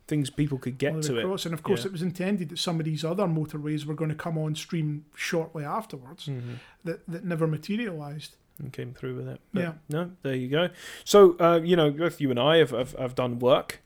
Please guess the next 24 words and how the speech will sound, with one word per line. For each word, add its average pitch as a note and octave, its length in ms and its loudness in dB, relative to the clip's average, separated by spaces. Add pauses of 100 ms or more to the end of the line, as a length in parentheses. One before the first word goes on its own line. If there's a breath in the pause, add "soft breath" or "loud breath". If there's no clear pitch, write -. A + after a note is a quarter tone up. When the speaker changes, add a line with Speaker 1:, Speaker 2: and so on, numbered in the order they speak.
(120)
Speaker 1:
uh, B2 460 0
throughout C3 240 0
our A#2 80 0
careers, B2+ 420 0
uh, B2 140 4
which C3 180 -2
have B2 140 -6
been C3+ 180 0
on C3+ 140 0
sections C#3 420 -2
of C3+ 120 0
the, C3+ 200 2
the C#3+ 160 -2
Monkland C#3+ 380 -2
motorway. D3+ 380 2
Speaker 2:
Mm-hmm. F3 40 0
Speaker 1:
So C3+ 240 2
I C#3 120 2
have D3+ 120 4
spent C#3+ 220 0
a C#3+ 40 0
lot G3 160 8
of G3 80 4
nights G#3 580 4